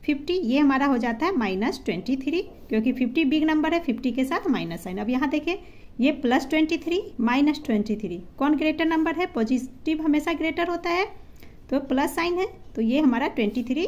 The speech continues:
is the bigger number। क्लियर? The second one is minus thirteen into zero into minus five, बॉक्स minus seven into minus six into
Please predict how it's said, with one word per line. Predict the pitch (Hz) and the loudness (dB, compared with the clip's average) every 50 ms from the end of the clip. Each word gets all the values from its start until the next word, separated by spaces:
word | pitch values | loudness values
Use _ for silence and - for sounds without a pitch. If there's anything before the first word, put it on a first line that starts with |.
| 587 - | -4 -2
is | - 220 220 220 233 | -2 -2 -2 -2 -4
the | 233 - | -4 -4
bigger | 240 165 180 190 160 | -4 -4 -4 -6 -6
number। | 165 160 165 170 - - - - - - | -8 -10 -10 -12 -14 -16 -16 -20 -10 -6
क्लियर? | 254 277 330 370 494 - - - - - - - - | -2 0 0 0 -2 -4 -10 -18 -20 -20 -20 -6 -2
The | 247 240 247 277 | -2 0 2 2
second | 262 269 311 330 330 339 | 0 2 2 2 2 2
one | 339 339 349 | 2 2 2
is | 370 480 - - - | 0 -2 -4 -2 -2
minus | 254 233 226 233 254 311 285 - - - | 0 2 4 6 6 6 4 4 0 0
thirteen | 220 214 220 - 330 339 330 330 | 0 0 0 0 0 2 4 2
into | 311 320 349 339 262 | 4 4 2 0 2
zero | - 220 214 208 233 247 320 480 - - - | 2 2 2 2 2 0 0 -2 -4 -2 4
into | 254 254 233 - - 262 320 - - | 6 6 6 6 4 0 0 0 0
minus | 247 247 262 294 269 262 - - 320 | 2 4 4 4 2 0 -2 -2 0
five, | 311 359 508 - - - - - - - - - - 220 | 0 0 0 -2 -8 -14 -18 -18 -18 -20 -20 -18 -6 -2
बॉक्स | 247 247 220 247 254 - - 554 622 480 285 | 0 0 0 0 -2 -6 -10 -10 -6 -2 0
minus | 220 214 214 214 226 220 - | 2 2 2 2 2 0 2
seven | 226 220 214 240 269 349 - - 226 | 0 0 2 2 0 0 0 2 0
into | 220 220 - 233 220 214 | 0 2 2 0 0 0
minus | 190 190 190 202 208 - - | 0 0 -2 -4 -4 -2 -2
six | 294 311 - - - - - | -2 -2 -2 -6 -10 -4 -4
into | 214 202 220 - 330 370 | -4 -2 -2 -4 -6 -6